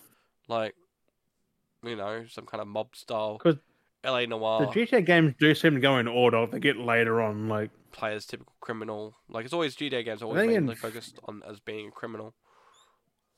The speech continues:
Speaker 2: Four was pretty modern compared to five, I think.
Speaker 1: Mm.
Speaker 2: 'Cause four, I mean, probably, uh, four was based in two thousand eight. Like, that was two thousand eight when it came out, and it was based in two thousand eight.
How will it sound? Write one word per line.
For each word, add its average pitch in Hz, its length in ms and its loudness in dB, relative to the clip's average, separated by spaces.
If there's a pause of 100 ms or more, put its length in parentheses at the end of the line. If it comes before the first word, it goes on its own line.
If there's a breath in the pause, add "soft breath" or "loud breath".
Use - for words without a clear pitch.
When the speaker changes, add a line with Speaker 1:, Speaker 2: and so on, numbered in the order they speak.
(200)
Speaker 2:
Four 262 280 10
was 285 100 8
pretty 190 240 8
modern 135 440 8
compared 120 340 2
to - 60 -4
five, 135 460 4
I 117 100 6
think. 110 360 -6 (320)
Speaker 1:
Mm. 120 320 -12 (1500)
Speaker 2:
'Cause 151 200 4
four, - 300 0
I 156 40 -2
mean, 160 240 4
probably, 170 380 2
uh, 160 80 4
four 233 240 8
was 208 120 8
based 180 280 2
in 143 80 -4
two 139 140 4
thousand 123 320 6
eight. 113 380 2 (1900)
Like, 139 140 4
that 156 160 6
was 135 180 8
two 151 160 2
thousand 127 400 4
eight 127 180 4
when 120 140 0
it 113 100 -2
came 120 300 2
out, 117 220 6
and 120 100 2
it - 40 0
was 117 140 2
based 131 380 2
in 113 80 -4
two 120 140 -2
thousand 113 340 0
eight. 113 260 -4